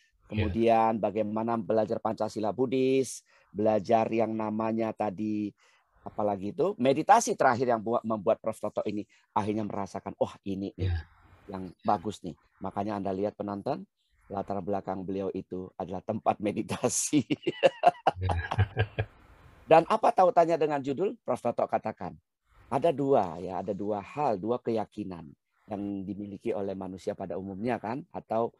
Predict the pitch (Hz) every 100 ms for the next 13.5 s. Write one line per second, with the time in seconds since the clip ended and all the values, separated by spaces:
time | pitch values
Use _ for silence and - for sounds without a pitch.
0 | _ _ _ _ 107 - 104 101 160 175
1 | 110 101 101 101 - - 95 87 101 95
2 | 95 - - 110 104 - 98 95 - 92
3 | 92 - 87 107 196 - _ _ _ -
4 | 92 92 85 104 120 135 _ 104 _ _
5 | _ _ 110 104 98 101 101 139 110 113
6 | 113 - - 107 107 98 98 147 175 -
7 | _ _ 110 101 113 - 107 98 104 110
8 | 95 95 82 92 85 80 69 65 - _
9 | _ - 98 92 - - 107 127 170 190
10 | - - 127 160 147 147 185 165 147 131
11 | 117 185 196 247 233 - 190 165 151 -
12 | 208 202 165 156 - 151 135 135 135 120
13 | 113 143 - 101